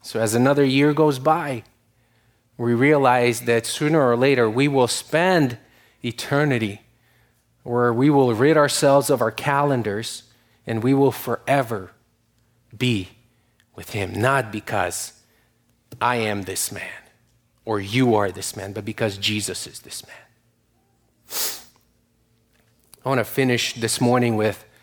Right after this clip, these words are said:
a poem from the Valley of Vision. For those of us who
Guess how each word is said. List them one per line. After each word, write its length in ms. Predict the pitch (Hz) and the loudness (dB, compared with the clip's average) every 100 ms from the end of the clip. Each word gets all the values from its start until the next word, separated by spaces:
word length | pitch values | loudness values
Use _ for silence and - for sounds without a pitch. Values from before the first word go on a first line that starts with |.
| _ _ _ _ _ | _ _ _ _ _
a 100 | 101 | -8
poem 460 | - - 135 131 131 | -6 -2 2 2 2
from 240 | - 117 | 0 0
the 80 | 107 | 2
Valley 400 | 110 117 117 107 | 4 4 4 2
of 120 | 104 | 0
Vision. 440 | 101 120 117 107 107 _ _ _ _ _ _ _ _ _ _ _ | 0 0 2 -2 -4 _ _ _ _ _ _ _ _ _ _ _
For 180 | - 117 | -10 -4
those 220 | 107 120 | 0 2
of 120 | 120 113 | 2 2
us 260 | 117 - | 2 0
who 260 | - 120 | 0 0